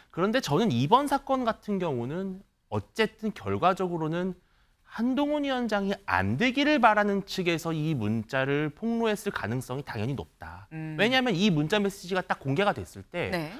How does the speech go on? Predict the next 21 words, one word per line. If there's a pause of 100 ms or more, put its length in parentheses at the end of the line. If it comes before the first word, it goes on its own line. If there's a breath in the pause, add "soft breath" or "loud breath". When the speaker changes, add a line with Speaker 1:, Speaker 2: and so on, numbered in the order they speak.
Speaker 1:
한동훈
위원장으로서는
사실은, (380 soft breath)
어,
물론
이
당무
개입이라고
하는
프레임으로
이거를
극복하려
하고
있지만
Speaker 2:
음.
Speaker 1:
사실
이
전당대회는요,
팔십
퍼센트
당원,